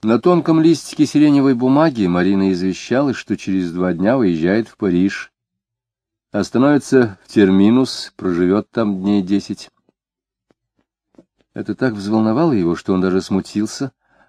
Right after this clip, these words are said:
а, взглянув на своё отражение в зеркале, смутился ещё более и уже тревожно. "Мальчишество", — упрекнул он себя, хмурясь, но глаза улыбались.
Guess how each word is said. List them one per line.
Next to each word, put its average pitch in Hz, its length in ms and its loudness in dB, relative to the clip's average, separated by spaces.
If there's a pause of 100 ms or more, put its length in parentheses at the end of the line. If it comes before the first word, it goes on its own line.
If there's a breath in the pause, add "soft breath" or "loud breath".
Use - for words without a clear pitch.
а, 107 120 2
взглянув 101 480 2
на 107 80 -2
своё 104 280 2
отражение 98 540 2
в 85 40 0
зеркале, 87 380 0
смутился 101 560 -2
ещё 101 400 0
более 104 640 2
и 95 160 -4
уже 87 260 -2
тревожно. 87 640 -4 (1300)
"Мальчишество", — 104 880 -6 (680)
упрекнул 92 460 -2
он 92 120 0
себя, 92 300 0
хмурясь, 101 500 0
но 92 220 -2
глаза 92 420 0
улыбались. 82 640 -4